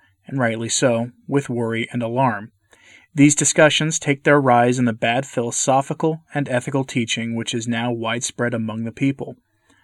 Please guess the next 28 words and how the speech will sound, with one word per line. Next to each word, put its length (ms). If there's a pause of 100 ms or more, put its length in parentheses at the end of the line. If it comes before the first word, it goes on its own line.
(440)
The 80
changes 480
also 400
which 300
the 200
mechanical 640
inventions 520
of 120
the 140
age 260
have 160
introduced, 640 (420)
the 80
rapidity 720
of 180
communication 680
between 320
places, 580 (540)
and 120
the 60
devices 540
of 160
every 260
kind 400
of, 220
for 260
diminishing 540
labor 360